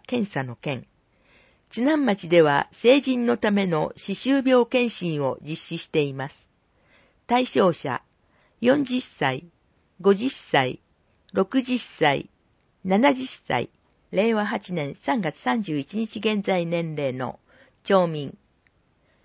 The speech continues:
個別に随時ご案内いたします。費用、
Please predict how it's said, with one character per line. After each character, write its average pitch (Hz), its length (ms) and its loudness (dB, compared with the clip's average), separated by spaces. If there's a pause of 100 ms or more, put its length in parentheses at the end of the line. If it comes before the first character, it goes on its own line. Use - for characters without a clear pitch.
(240)
個 202 80 -2
別 240 300 0
に 202 360 -2
随 233 300 0
時 151 160 -8
ご 151 160 6
案 202 160 4
内 190 180 0
い 160 60 -10
た 160 140 -2
し - 160 -12
ま 139 140 -6
す。 - 200 -20 (1400)
費 254 140 0
用、 147 260 2